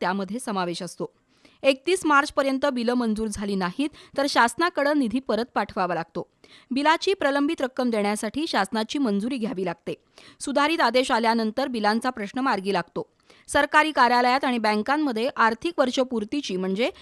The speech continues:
मार्च एंडिंगची, आज धांदल सुरू होती. जिल्हा परिषदेच्या बांधकाम, वित्त, ग्रामपंचायत, आरोग्य आणि पाणीपुरवठा विभागात कामाचा निपटारा करण्यासाठी लगबग सुरू होती,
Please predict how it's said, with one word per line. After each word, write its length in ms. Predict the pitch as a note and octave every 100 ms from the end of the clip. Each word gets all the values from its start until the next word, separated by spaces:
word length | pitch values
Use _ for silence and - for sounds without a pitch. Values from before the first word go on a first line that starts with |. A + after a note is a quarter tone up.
| -
मार्च 360 | A#3+ B3+ E4+ -
एंडिंगची, 600 | C4 A#3+ A3+ A3 G#3 A3 C4 -
आज 200 | A#3+ C4
धांदल 340 | A3 G3 F#3+
सुरू 200 | F#3+ F3+
होती. 240 | F3+ F3+ - _ _ _ -
जिल्हा 220 | B3+ C4+
परिषदेच्या 600 | D4 C#4 C#4 B3 B3 C4
बांधकाम, 580 | C4 A3 G#3 G3+ A#3 C4
वित्त, 300 | G#3 G#3 -
ग्रामपंचायत, 800 | A3+ A3+ F#3+ G3+ A3 G#3+ A#3 B3 - - -
आरोग्य 420 | A#3 C#4 D#4 F4
आणि 180 | D#4 D#4+
पाणीपुरवठा 640 | - A3 C#4 D#4+ D4+ D4+
विभागात 480 | C#4 A3 A#3+ C4 F#3 -
कामाचा 480 | A#3 G#3+ B3+ C#4 E4
निपटारा 440 | C#4+ G3+ - C#4+
करण्यासाठी 600 | E4+ B3 G#3+ A3 A#3 B3+ C4+
लगबग 260 | F#3+ G3 A3
सुरू 180 | A3 F3+
होती, 240 | F#3 E3+